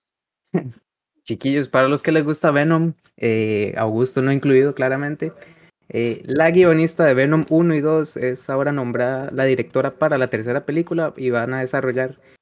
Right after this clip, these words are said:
esta nueve-, nueva película de Venom con Tom Hardy, que es el mismísimo Venom. Eh, esa es toda la noticia, pero quería saber cómo, cómo lo ven, cómo ven a Tom Hardy de guionista slash productor slash director.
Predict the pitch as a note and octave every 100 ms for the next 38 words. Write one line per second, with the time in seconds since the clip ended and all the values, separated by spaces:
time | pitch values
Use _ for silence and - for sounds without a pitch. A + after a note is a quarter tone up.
0 | _ - C3+ - D3 D3 D3 D3 - C#3+
1 | C3+ C#3 C#3+ C#3+ C#3+ C#3+ D3+ D#3 - _
2 | - D#3 D#3 D3+ D3 B2+ A#2+ C3 C3+ B2
3 | A#2 _ _ _ _ _ - A2 A2 A2
4 | A2 A#2+ A2+ A#2 A#2 A2+ A2+ C3 A#2 A#2
5 | - _ _ _ _ - C#3 C#3+ C#3+ C#3
6 | - D3+ F3+ F3+ G3+ G3+ D#3+ G3 G3 F3
7 | C#3 A2 A2+ A#2+ C#3 C3+ B2+ B2+ B2 A#2+
8 | B2 A#2 B2+ B2 A#2+ B2+ C#3 C3 C#3 C3
9 | C3 C3 C3 C3 B2 A#2+ A2 A2+ A2+ A2+
10 | A2 G#2 A2+ A2+ A2+ C3 B2 - A#2+ -
11 | A#2 A2+ - - B2 A2+ A2 C3+ B2+ A#2+
12 | - G#2+ - A#2+ A2+ - A#2